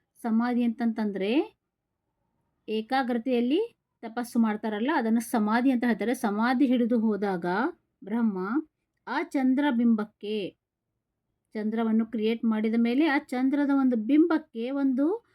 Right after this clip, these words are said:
ಮಾದರಿಯಾಗಿ ಅವನ ಮನಸ್ಸಿನಲ್ಲಿ ಚೆಲುವಿನ ಒಂದು ಕಾಣಿಕೆ ಹೊಳೆಯಿತಂತೆ. ಆ ಒಂದು ಚೆಲುವಿನ ಕಾಣಿಕೆ ಮನಸ್ಸಿನಲ್ಲಿ ಹೊಳೆದಾಗ, ಅದನ್ನು ಮೆಚ್ಚಿಕೊಂಡು ಬ್ರಹ್ಮ ಹೂ ಅಂದನಂತೆ. ಅಂದ್ರೆ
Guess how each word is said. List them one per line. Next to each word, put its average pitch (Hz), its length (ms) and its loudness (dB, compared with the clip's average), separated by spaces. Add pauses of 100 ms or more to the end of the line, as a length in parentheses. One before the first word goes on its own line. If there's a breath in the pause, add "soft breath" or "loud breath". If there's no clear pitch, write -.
(240)
ಮಾದರಿಯಾಗಿ 320 920 2
ಅವನ 294 240 4
ಮನಸ್ಸಿನಲ್ಲಿ 269 760 2
ಚೆಲುವಿನ 254 580 -2
ಒಂದು 240 300 2
ಕಾಣಿಕೆ 233 520 -4
ಹೊಳೆಯಿತಂತೆ. 190 720 -6 (600)
ಆ 349 400 0 (440)
ಒಂದು 277 640 0 (480)
ಚೆಲುವಿನ 311 540 4
ಕಾಣಿಕೆ 302 500 2
ಮನಸ್ಸಿನಲ್ಲಿ 277 600 4
ಹೊಳೆದಾಗ, 240 500 2 (480 soft breath)
ಅದನ್ನು 320 400 4
ಮೆಚ್ಚಿಕೊಂಡು 220 1040 0 (340)
ಬ್ರಹ್ಮ 240 440 4 (640)
ಹೂ 370 300 4
ಅಂದನಂತೆ. 196 800 0 (1120)
ಅಂದ್ರೆ 214 360 0